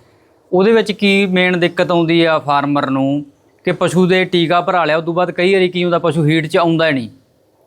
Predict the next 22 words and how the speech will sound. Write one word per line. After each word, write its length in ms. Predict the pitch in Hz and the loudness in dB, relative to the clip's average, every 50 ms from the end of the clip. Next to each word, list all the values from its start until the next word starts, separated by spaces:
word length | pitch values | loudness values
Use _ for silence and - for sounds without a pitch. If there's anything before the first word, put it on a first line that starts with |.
| _ _ | _ _
ਤਾਂ 100 | - 196 | -4 -4
ਫਾਰਮਰ 440 | - 170 180 185 196 214 220 220 220 | -2 0 0 0 0 0 0 0 0
ਨੂੰ 100 | 220 226 | 0 0
ਇਹ 60 | 226 | 0
ਪਤਾ 240 | 226 226 208 185 214 | 0 -2 -2 0 0
ਹੀ 60 | 226 | 0
ਨਹੀਂ 100 | 220 214 | 0 0
ਲੱਗਦਾ 340 | 196 180 160 147 135 156 151 | 0 0 -2 0 -2 -2 -2
ਹੈਗਾ 240 | 151 160 175 190 185 | 0 0 -2 -2 -2
ਵੀ 120 | 165 180 | -2 -4
ਜਿਹੜਾ 280 | 160 151 170 180 190 185 - - | -4 -2 -2 0 0 -2 -4 -6
ਸਾਡਾ 280 | - 147 147 147 165 | -6 -4 -2 -2 -2
ਪਸ਼ੂ 400 | 156 156 151 139 127 160 160 156 | -2 -2 -4 -2 -2 -2 0 2
ਆ, 20 | 156 | 2
ਉਹ 120 | 160 160 | 0 0
ਗੱਭਣ 300 | 143 151 143 135 151 165 | 0 -2 -2 -2 -2 -2
ਰਹਿ 260 | 156 127 123 127 147 | 0 0 0 -2 0
ਗਿਆ 200 | 160 175 170 165 | 0 0 -2 -2
ਕਿ 120 | 165 165 165 | -2 -4 -4
ਨਹੀਂ 240 | 143 127 131 139 143 | -4 -2 -2 0 0
ਰਹਿ 160 | 139 135 135 | 0 0 0
ਗਿਆ। 180 | 127 117 107 | -2 -6 -10